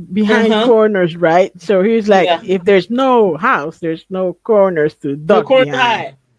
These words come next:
Speaker 2: Can't hide now.
Speaker 1: <laughs>
Speaker 2: Can't hide now. Got you, bitch. You know, <laughs> like, that's how, that's the energy they give, right?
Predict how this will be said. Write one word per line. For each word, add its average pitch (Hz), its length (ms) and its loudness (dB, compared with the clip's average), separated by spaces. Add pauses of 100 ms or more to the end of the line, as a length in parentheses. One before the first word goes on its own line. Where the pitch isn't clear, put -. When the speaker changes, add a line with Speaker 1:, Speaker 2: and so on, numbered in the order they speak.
(160)
Speaker 2:
Can't 277 240 -4
hide 302 240 -2 (120)
now. 330 280 -4 (240)
Speaker 1:
<laughs> - 20 -20 (200)
Speaker 2:
Can't 381 320 -2
hide 415 300 -2
now. 453 380 -4
Got 523 160 -2
you, 403 80 0
bitch. 480 340 -4
You 320 100 -6
know, 370 480 0
<laughs> 349 100 0
like, 311 140 -2
that's 359 320 0
how, 320 140 -2
that's 320 200 -4
the 320 100 -10
energy 269 280 -10
they 196 100 -4
give, 180 240 -12
right? 214 240 -4